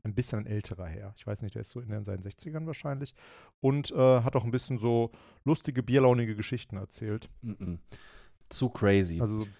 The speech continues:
Speaker 1: so ein Brite eben
Speaker 2: Nee,
Speaker 1: halt,
Speaker 2: da,
Speaker 1: ne?
Speaker 2: nein, nein, nein, nein, nein. Zu crazy. Nee, also ich meine, ich hab Aiki Mira jetzt, äh, kennengelernt, auch in Berlin bei dem Event.
Speaker 1: Sechzig Jahre ist Alistair Reynolds.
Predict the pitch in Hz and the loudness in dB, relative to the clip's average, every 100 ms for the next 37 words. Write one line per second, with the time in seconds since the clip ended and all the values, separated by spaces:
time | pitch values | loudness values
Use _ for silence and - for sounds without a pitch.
0 | _ - 151 127 156 - 120 104 98 117 | _ 2 4 4 2 4 4 4 6 10
1 | 120 110 107 110 104 95 82 80 76 - | 12 12 12 10 8 6 4 0 -6 -10
2 | - - - - - 123 - 104 101 90 | -14 -20 -20 -6 4 4 6 6 8 4
3 | 82 - 104 135 - 131 139 127 - 135 | -2 0 4 4 6 4 4 2 0 2
4 | 143 143 127 101 120 - 135 143 135 127 | 2 0 0 2 2 2 0 2 4 2
5 | - - 90 - - 127 131 135 127 127 | -2 -8 -8 -8 -8 -4 -2 0 0 0
6 | 78 123 131 - 113 113 110 127 135 139 | 0 0 -2 -6 -4 -2 -2 -2 -2 -4
7 | - _ _ _ _ _ _ _ 117 117 | -10 _ _ _ _ _ _ _ -2 0
8 | 110 110 120 120 127 143 - 120 120 117 | 0 -2 0 0 4 4 2 2 6 6
9 | 113 110 101 - 101 101 107 113 - | 6 2 -4 -4 -6 -8 -12 -16 -18